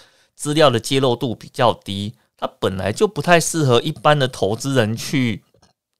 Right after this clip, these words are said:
参与。好，而且呢，其实我们来看了很多近年的公司啊，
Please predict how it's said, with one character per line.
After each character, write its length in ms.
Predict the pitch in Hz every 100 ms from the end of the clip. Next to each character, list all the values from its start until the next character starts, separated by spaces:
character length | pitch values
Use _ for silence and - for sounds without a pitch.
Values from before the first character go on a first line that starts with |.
| _ _
参 360 | - 123 139
与。 220 | 131 - - _ _ _ _ _
好， 140 | 139 135
而 80 |
且 180 | 208 196
呢， 120 | 147
其 160 | 147 170
实 60 | 175
我 100 | 135
们 160 | 110
来 120 | 110
看 260 | 113 170 135
了 140 | 113
很 220 | 117 104 107
多 400 | 156 160 160 160 - - - - _
近 180 | - 196
年 160 | 147 131
的 100 | 131
公 300 | - 143 147
司 260 | - 135
啊， 400 | 131 120 110 117